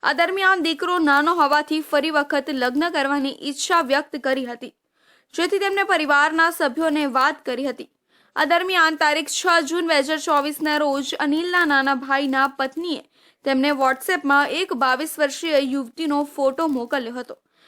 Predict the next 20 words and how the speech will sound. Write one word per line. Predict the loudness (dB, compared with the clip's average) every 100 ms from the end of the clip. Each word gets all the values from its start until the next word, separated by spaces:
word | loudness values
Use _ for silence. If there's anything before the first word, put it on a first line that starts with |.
| _ -6
અને | -4
પૂછ્યું | -2 -2 2 2
હતું | 2 -2
કે | -4 -4
જો | -2 0
તમને | 0 0 0 2
આ | 0
યુવતી | 0 -2 -4 -6
ગમતી | -2 -2 0 -2
હોય | 0 -2 -4 _
તો | 0
આપણે | 0 0 -2
લગ્ન | 0 0 0 0
માટે | 0 0 -2
વાત | 0 0 -2
ચલાવીએ, | -6 -6 -6 -10 -18 _ _ _ _ _
આપણા | -2 0 0
સંબંધીમાં | 2 2 2 0 4 4 4
જ | 0
છે, | -4 -2 -2 -2